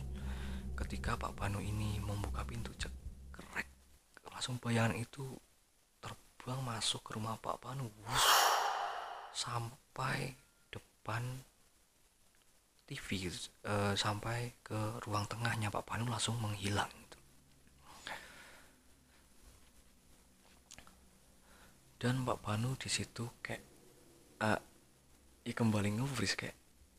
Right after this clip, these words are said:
"Apa sih ini? Sebenar-, sebenarnya di rumah ini ada apa?" Lalu kejadian yang ketiga dialami oleh Pak Banu ini ketika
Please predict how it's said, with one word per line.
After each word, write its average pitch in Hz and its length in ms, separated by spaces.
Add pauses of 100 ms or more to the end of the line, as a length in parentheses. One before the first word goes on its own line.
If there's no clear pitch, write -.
(340)
"Apa - 320
sih - 240 (100)
ini? 117 300 (640)
Sebenar-, 104 480
sebenarnya 107 720
di 117 140
rumah 98 260
ini 101 300 (160)
ada - 420
apa?" - 460 (2750)
Lalu 165 240
kejadian 117 640
yang 95 240
ketiga - 640 (1400)
dialami 95 760 (140)
oleh 98 160
Pak - 240
Banu 95 340
ini 113 380
ketika - 960